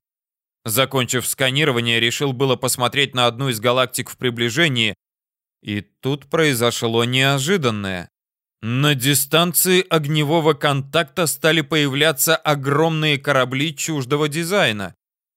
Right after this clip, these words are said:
Скорее всего, они обладали технологией мгновенного перемещения. "Повелитель, неопознанные корабли вышли из прыжка на дистанцию огневого контакта". Ютел быстро кинул взгляд в указанную сторону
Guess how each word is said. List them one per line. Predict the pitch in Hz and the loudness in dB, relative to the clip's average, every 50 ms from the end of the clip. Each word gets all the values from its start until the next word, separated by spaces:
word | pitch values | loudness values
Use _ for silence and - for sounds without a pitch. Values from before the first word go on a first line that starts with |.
| _ _ | _ _
Скорее | - - - - 101 98 104 104 107 110 107 | -20 -20 -14 -8 -8 -6 -4 -2 -2 -2 -4
всего, | - - - - 117 113 117 135 135 113 | -4 -6 -6 -4 -4 -2 0 2 2 2
они | 107 107 113 117 117 | 2 2 0 0 0
обладали | 117 110 113 117 117 113 117 123 123 120 113 | 0 0 0 -2 0 0 0 0 0 0 -2
технологией | - 123 113 - 120 117 117 123 123 120 110 120 123 117 | -4 -6 -6 -2 -2 0 0 0 -2 -2 0 0 0 0
мгновенного | 117 117 107 107 120 120 120 127 123 123 120 123 120 | 0 -4 -4 -2 -2 0 2 0 0 0 2 2 2
перемещения. | 113 - 127 123 123 127 127 - - - 156 143 120 110 107 101 101 92 - _ _ _ _ _ _ _ _ _ _ _ _ _ _ _ | 2 0 -2 -2 0 -2 -4 -4 -2 -2 0 -2 0 -2 -2 -2 -4 -4 -6 _ _ _ _ _ _ _ _ _ _ _ _ _ _ _
"Повелитель, | 104 101 104 117 143 151 175 170 139 - 131 117 101 - _ _ _ _ _ _ _ | -6 -4 -2 -2 0 0 0 0 0 0 -2 -2 -2 -6 _ _ _ _ _ _ _
неопознанные | 104 117 127 135 135 139 139 139 165 170 165 139 156 165 165 160 165 160 139 | -8 -2 0 2 2 2 0 0 -2 -2 -2 0 0 0 2 2 0 0 2
корабли | 165 156 151 143 139 143 156 160 | 2 2 2 2 2 0 0 0
вышли | 151 151 165 151 - 165 170 165 | 0 0 -2 -4 -2 -2 -2 0
из | 156 143 | 0 -2
прыжка | - 156 160 143 - - 160 151 156 | 0 0 -2 -2 0 0 0 0 2
на | 165 170 | 0 -2
дистанцию | 156 160 143 - 170 160 156 147 - 170 160 | -2 -2 -2 0 0 0 2 2 2 2 2
огневого | 147 147 156 156 151 156 147 156 | 2 2 0 2 2 2 2 2
контакта". | 147 - 170 160 139 175 170 139 - - - 110 92 - - _ _ _ _ _ _ _ _ _ _ _ _ _ _ _ _ | 0 0 -2 -2 2 2 0 0 0 0 -2 -2 -2 -2 -8 _ _ _ _ _ _ _ _ _ _ _ _ _ _ _ _
Ютел | 98 92 95 113 110 - 117 113 107 | -12 -8 -6 -6 -2 0 0 0 0
быстро | 95 92 120 123 - - 135 131 | -4 -4 -4 -4 -4 -4 -4 -6
кинул | 120 - 127 120 117 117 117 | -4 -4 -6 -4 -4 -6 -6
взгляд | 107 101 95 95 113 117 117 - 117 | -6 -8 -6 -2 0 0 0 -2 -4
в | 123 | -10
указанную | 113 - 120 110 101 110 117 127 120 | -4 -2 -2 -2 -2 -4 -6 -6 -6
сторону | - - 156 135 110 101 101 98 | -4 -4 -2 -2 -2 -2 -4 -8